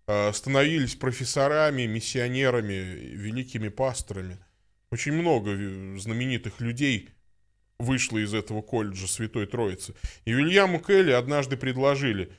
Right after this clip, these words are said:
"Давайте мы вас сделаем, ну, известным по всему миру, промоушен вам сделаем. Вот вы перейдите в другое учебное заведение, мы вам там будем больше платить".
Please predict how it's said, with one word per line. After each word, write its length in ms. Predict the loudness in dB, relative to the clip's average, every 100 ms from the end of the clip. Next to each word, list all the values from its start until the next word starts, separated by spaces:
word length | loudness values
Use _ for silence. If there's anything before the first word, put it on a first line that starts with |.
| _ _
"Давайте 380 | 4 6 4 2
мы 160 | 2 4
вас 200 | 4 2
сделаем, 600 | 0 2 4 2 -2 -8 -16 _ _ _ -4
ну, 220 | 0 0
известным 560 | 0 0 -2 -2 -8 -8 _ -12
по 60 | -10
всему 280 | -6 -4 -2
миру, 320 | 0 0 0
промоушен 680 | -2 -2 0 -4 -4 -8 -8
вам 220 | -6 -8
сделаем. 480 | -6 -6 -6 -8 -12
Вот 180 | -14 _ -16 -12 -4
вы 100 | -2
перейдите 600 | 0 0 0 -2 0 -2
в 80 | 0
другое 340 | -4 -2 0
учебное 480 | 0 0 -2 -2 -4
заведение, 600 | -4 -4 -2 -2 -2 -2
мы 140 | -4 -4
вам 120 | -4
там 260 | -4 -4 -8 -20 _ _ _ _ _
будем 360 | -4 -2 -2 0
больше 360 | 0 0 -4
платить". 640 | -4 -4 -4 -6 -8 -10